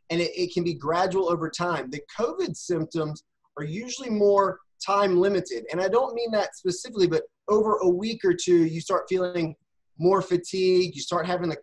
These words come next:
cough. Fever is a big one that we really don't see a lot of during an acute cardiac issue. Um, a-, and it's not really brought on by if I walk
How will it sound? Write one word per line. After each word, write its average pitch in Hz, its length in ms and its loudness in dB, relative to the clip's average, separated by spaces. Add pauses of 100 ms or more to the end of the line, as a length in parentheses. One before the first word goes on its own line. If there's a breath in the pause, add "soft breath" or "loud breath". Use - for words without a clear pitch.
(140)
cough. 160 320 4 (480)
Fever 254 340 -4
is 220 140 -2
a 180 60 4
big 180 260 2
one 160 140 0
that 135 200 -6
we 214 180 -6
really 220 220 -4
don't 202 220 0
see 202 220 -4
a 180 40 2
lot 170 240 6
of 156 220 2
during 165 280 -2
an 143 100 -6
acute 190 500 -10 (120)
cardiac 165 560 0
issue. 180 460 -2 (540)
Um, 160 320 2
a-, 185 160 -2
and 185 80 2
it's 180 140 -2
not 247 120 0
really 220 220 2
brought 185 380 4
on 185 260 4
by 156 260 4 (240)
if 156 140 -10
I 156 100 4
walk 160 380 4